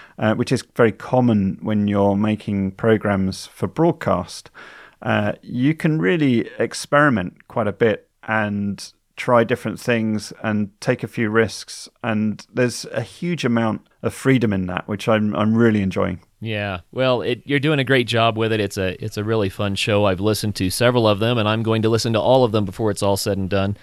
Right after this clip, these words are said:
Speaker 2: I do enjoy it. I would like for you to go back and listen to our Climbing Mount Parnassus episode that we did nearly a year ago now. And it's more along the
Speaker 1: Okay.
Speaker 2: format of your show, though not quite as polished. It was, uh,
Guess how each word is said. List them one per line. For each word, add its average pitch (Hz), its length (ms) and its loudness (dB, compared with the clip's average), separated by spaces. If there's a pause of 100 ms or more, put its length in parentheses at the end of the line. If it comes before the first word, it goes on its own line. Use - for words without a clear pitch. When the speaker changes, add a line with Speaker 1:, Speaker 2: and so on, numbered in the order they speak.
(140)
Speaker 2:
I 113 80 0
do 131 160 4
enjoy 120 360 4
it. 110 80 2
I 131 100 4
would 175 140 2
like 151 200 4
for 127 140 -4
you 131 280 2
to 131 100 2
go 120 180 0
back 117 320 0
and 101 100 -4
listen 110 360 -4
to 104 220 -4
our 104 120 0
Climbing 113 460 -4
Mount 104 240 0
Parnassus 107 840 -2 (220)
episode 90 580 -2
that 87 140 -6
we 95 100 -4
did 95 360 -2 (180)
nearly 135 420 0
a 107 60 2
year 107 320 -2
ago 90 320 -4
now. 80 420 -8 (140)
And 113 160 -4
it's 113 160 -4
more 143 160 0
along 123 400 2
the 107 60 -2
Speaker 1:
Okay. - 160 0
Speaker 2:
format 113 520 -2 (140)
of 107 160 -4
your 117 160 4
show, 95 300 0
though 101 160 0
not 110 280 -2
quite - 300 -2
as 101 100 -4
polished. 85 680 -4
It 120 100 4
was, 113 240 2
uh, 98 240 2